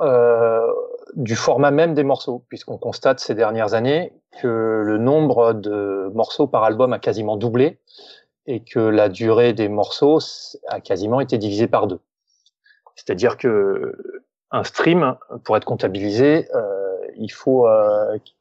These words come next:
que le morceau ait écouté plus de trente secondes. Mais donc, on a plus intérêt à faire, euh, vingt morceaux de deux minutes que, euh, dix morceaux de quatre minutes.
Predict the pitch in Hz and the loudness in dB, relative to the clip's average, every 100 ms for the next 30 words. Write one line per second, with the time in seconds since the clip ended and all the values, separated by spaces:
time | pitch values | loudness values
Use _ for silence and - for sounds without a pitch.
0 | _ - 104 104 - 147 127 123 131 131 | _ -4 -2 0 2 4 2 -2 -2 -2
1 | - - 131 - 123 107 101 _ _ _ | -2 -2 -2 0 -2 -4 -8 _ _ _
2 | _ _ _ _ _ - - - - - | _ _ _ _ _ -20 -20 -20 -20 -20
3 | _ _ _ _ _ _ - 127 117 156 | _ _ _ _ _ _ -6 -2 2 2
4 | 156 131 117 107 156 139 135 139 123 135 | 2 0 0 -2 -6 -4 0 2 4 4
5 | 117 - 120 113 104 101 131 131 123 - | 0 -2 0 2 0 0 0 2 0 0
6 | 139 113 113 113 123 156 - - 127 127 | -2 -2 -4 -2 -2 -2 -6 -2 2 4
7 | 113 104 95 113 107 - 135 123 - 113 | 4 2 -2 -4 -4 -4 -2 -2 -2 -6
8 | 101 - | -6 -10